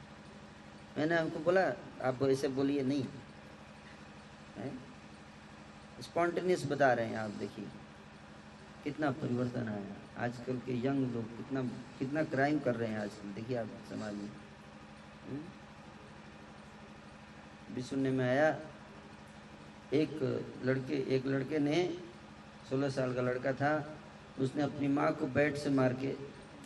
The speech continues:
मर्डर कर दिया, बैट से मारा, उसके सिर को फोड़ दिया, मर गई माँ, और बहन को भी मारा। <laughs> सोलह साल के लड़के ने, हैं?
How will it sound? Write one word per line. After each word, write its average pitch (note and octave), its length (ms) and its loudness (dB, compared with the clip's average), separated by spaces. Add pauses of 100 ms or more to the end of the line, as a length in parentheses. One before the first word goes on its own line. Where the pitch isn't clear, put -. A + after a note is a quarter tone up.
मर्डर C3 260 6
कर C3 120 4
दिया, G2+ 260 0
बैट G#2+ 260 4
से - 140 0
मारा, B2+ 280 8
उसके B2 260 2
सिर B2+ 220 0
को A#2 100 -2
फोड़ A2+ 420 -4
दिया, G2 280 -4 (340)
मर A2+ 100 0
गई G#2 340 -2
माँ, G2 220 -4 (720)
और A2 60 -2
बहन C#3 300 4
को C3+ 100 4
भी B2 60 4
मारा। G#2+ 320 -2 (1160)
<laughs> - 0 -
सोलह - 500 -4
साल C3 300 0
के B2+ 60 2
लड़के A#2 340 -2
ने, G#2+ 140 -2 (1080)
हैं? B2+ 420 6